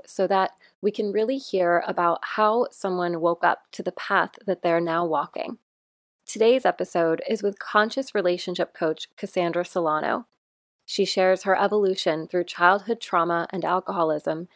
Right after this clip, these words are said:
to deep healing and personal empowerment. Today, she combines her past experiences with her education and training as a licensed clinical social worker to help other women heal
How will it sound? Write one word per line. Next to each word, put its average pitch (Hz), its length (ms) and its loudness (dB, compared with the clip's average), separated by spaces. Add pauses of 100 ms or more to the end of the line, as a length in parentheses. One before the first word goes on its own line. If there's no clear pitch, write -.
(280)
to 202 100 -4
deep 196 300 0
healing 160 600 -2
and 170 280 -4
personal 170 460 -4
empowerment. 165 800 -4 (680)
Today, 196 520 4
she - 200 -2
combines 202 520 0
her 180 120 -2
past 170 340 -6
experiences 190 960 0 (320)
with 202 140 0
her 196 200 2
education 208 640 0
and 180 220 -2
training 175 560 -4
as - 160 0
a 185 80 -2
licensed 202 560 -4
clinical 185 340 -4
social 170 380 -2
worker 80 440 -4 (340)
to 220 80 -4
help 196 200 4
other 214 240 4
women 190 280 2
heal 196 500 0